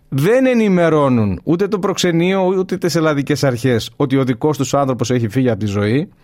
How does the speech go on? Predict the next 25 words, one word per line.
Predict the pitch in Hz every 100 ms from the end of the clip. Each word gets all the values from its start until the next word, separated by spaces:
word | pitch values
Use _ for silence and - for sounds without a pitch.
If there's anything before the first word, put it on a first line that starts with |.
| _ - - - -
με | 139
αποτέλεσμα | 147 139 127 202 185 139 135 143
πάρα | - 185 208 180
πολλοί | 147 147 147 110 113
Ελληνοαυστραλοί | 131 131 127 113 120 110 123 165 214 -
που | 127
δεν | 160
είναι | 175
πια | 147 147 131
στη | 123
ζωή | 113 110 113 165 220 _ _ _ _ _ _ _
να | 147 151 -
είναι | 165 190 226 208
ακόμα | 165 - 185 202 208 -
εγγεγραμμένοι | 185 208 165 190 170 175 165 175 185 190 196 226 _ _ _ _ _ _ _ _ _ _
σε | - 170
ένα | 175
χωριό, | - 147 117 165 180 185
σε | -
μια | 139 160
κομμόπολη, | 160 139 147 156 175 180 185 175 170 180 - - - - -
σε | - 160
έναν | 156 156
άλλον | 165 156 147 135
δήμο. | 123 139 113 90